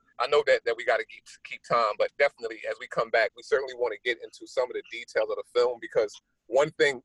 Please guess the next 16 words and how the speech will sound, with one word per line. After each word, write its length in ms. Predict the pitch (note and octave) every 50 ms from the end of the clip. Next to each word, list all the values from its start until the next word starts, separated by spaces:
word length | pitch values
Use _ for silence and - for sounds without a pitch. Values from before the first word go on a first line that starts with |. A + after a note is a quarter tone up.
| _
to, 200 | - - B2+ A2+ -
to 120 | - A2+ -
Ken's 280 | - - D3+ C3 A#2+ _ -
point 180 | D#3+ C#3 A#2 -
that 120 | B2 A#2+ A2
was 140 | G2+ - -
very 280 | B2 C3+ C3+ C3+ B2+
unique, 400 | A#2 A#2+ A2+ G#2+ A2+ B2 C#3+ - - G#2
and 100 | G2+ A2+
we 80 | B2 B2
love 240 | A#2 A#2+ A#2+ A#2 -
documentaries, 600 | A#2+ A2+ A2+ - - - - A2+ A2+ G#2+ G#2+ G#2 _
we 100 | G2+ -
love 140 | G#2+ G#2+ - -
history 360 | A#2 A#2 - - A2 G#2+ G#2+
here, 240 | G#2 F#2+ F#2+ G2